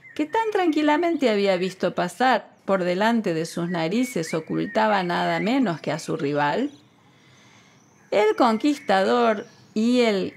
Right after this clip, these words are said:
caballero Ford se separaron, el uno llevando la muerte en el alma a causa de los celos que le atormentaban, y el otro feliz, sin pensar en que le aguardaba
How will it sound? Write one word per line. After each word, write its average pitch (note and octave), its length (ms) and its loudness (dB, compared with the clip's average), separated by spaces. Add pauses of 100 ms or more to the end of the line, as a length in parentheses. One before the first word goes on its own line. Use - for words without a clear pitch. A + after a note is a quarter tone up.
(140)
caballero E3 720 0
Ford F#3 320 -2
se A3 220 -4
separaron, E3+ 880 -2 (320)
el F#3+ 180 2
uno C#4 300 4
llevando G#3 500 0
la G3 160 2
muerte G3 440 -2
en G#3 120 0
el G#3+ 160 0
alma E3+ 540 -2 (180)
a A3+ 140 0
causa F3 480 -2
de F#3 140 -2
los A3 180 -2
celos E3 340 -4
que - 140 -6
le D#3+ 140 -4
atormentaban, F#3+ 1000 -2 (440)
y E4+ 60 0
el D#4+ 140 4
otro C4 300 4
feliz, F3+ 480 0 (140)
sin D4 260 0
pensar A#3 540 0
en G3 120 -2
que G#3 140 -2
le G#3+ 100 0
aguardaba F#3+ 840 0